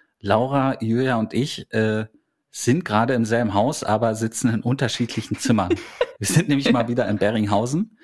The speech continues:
Speaker 1: Ähm, bei der letzten Folge haben wir gemeinsam in einem Zimmer gesessen mit, mit Chrissy, unserem letzten Gast. Und, äh, die, äh, das, äh, Audioerlebnis war dann nur so unterdurchschnittlich. Deswegen sind wir heute mal wieder auseinandergegangen für diese Folge. Und deswegen... Ähm,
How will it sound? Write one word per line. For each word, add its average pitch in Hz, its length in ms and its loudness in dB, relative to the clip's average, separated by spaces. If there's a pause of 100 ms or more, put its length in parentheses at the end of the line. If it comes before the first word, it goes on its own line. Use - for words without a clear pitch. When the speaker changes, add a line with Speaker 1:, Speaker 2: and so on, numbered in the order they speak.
(380)
Speaker 1:
Ähm, 110 240 2
bei 120 100 0
der 120 120 2
letzten 156 280 -2
Folge 120 240 2
haben 110 120 2
wir 107 300 2
gemeinsam 107 540 0
in - 100 0
einem 101 200 2
Zimmer 120 200 0
gesessen 117 400 0
mit, - 180 -4
mit 110 140 -2
Chrissy, 120 280 -2
unserem 107 240 2
letzten 104 300 0
Gast. - 300 -4
Und, 104 160 -2 (920)
äh, 127 100 -2
die, 101 360 0
äh, 65 400 -4
das, - 360 -4
äh, - 240 -4 (840)
Audioerlebnis 104 760 0
war 104 180 4
dann 104 160 0
nur 104 180 0
so 101 120 0
unterdurchschnittlich. 110 880 -2
Deswegen 101 440 -2
sind - 300 -6
wir 104 100 0
heute 104 220 0
mal 104 160 0
wieder 95 200 -2
auseinandergegangen 101 840 0
für - 140 -8
diese 98 280 -4
Folge. 104 440 0
Und 92 280 -4
deswegen... 95 560 -2
Ähm, 92 280 0